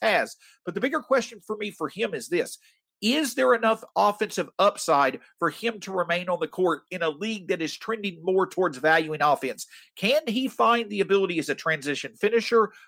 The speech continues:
cutter, and perhaps catch and shoot three-point option to where he can at least be viable as some sort of bench player in the N B A in the future?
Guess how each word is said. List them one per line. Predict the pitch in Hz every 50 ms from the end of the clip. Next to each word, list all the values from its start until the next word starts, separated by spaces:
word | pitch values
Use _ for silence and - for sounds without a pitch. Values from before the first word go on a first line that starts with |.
| _ -
cutter, | - 208 214 220 220 214 196 - - -
and | 165 156
perhaps | - 147 131 156 196 208 202 - -
catch | - - 208 208 -
and | 175 180
shoot | - - - 196 - _
three-point | - 180 190 156 - - 202 214 202 185
option | 160 156 - - - 160 151 - _ _ _ _
to | - 170
where | 165 196 185 -
he | - 208 233
can | - 226 214
at | 208 - 196
least | 208 190 - -
be | 196 190
viable | 160 151 180 190 220 226 196 156 - 147 143 127 - - _ _ -
as | - 190 196 185 - -
some | - - 277 - 311
sort | - - - 190 170 151
of | 135
bench | 123 139 131 - - -
player | - 143 139 135 135 120 - -
in | 185 196 180
the | 180 170 160
N | 165 156
B | 143 147 143 139
A | 139 127
in | 120 113
the | 110
future? | 107 - 143 123 107 - 98 92